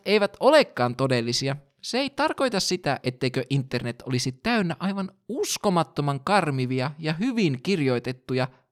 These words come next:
lainausmerkeissä todellisia kertomuksia uijalaudan käytön seuraamuksista. Koska tämä jakso venähti näinkin pitkäksi, en tule lukemaan tässä jaksossa mitään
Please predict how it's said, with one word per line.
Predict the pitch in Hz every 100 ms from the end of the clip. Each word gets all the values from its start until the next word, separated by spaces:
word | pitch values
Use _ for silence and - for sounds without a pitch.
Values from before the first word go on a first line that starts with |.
| -
lainausmerkeissä | 120 123 214 233 135 - 135 127 127 127 - 135
todellisia | - 214 180 147 139 147 143
kertomuksia | - 226 - 139 139 127 143 135 - _ _ -
uijalaudan | 247 233 127 110 110 117 123 127
käytön | 117 101 98 113
seuraamuksista. | - 240 160 90 76 60 - - - - _ _ _ _ _ _ _
Koska | 196 - 247
tämä | 277 294
jakso | 285 285 - 202
venähti | 220 196 156 - 139 -
näinkin | 139 156 135 127 123
pitkäksi, | - - - 165 - 143 156
en | 160 185
tule | 190 247 262
lukemaan | 208 202 175 135 131
tässä | 127 214 - 127
jaksossa | 117 113 - 123 117
mitään | 117 110 110 110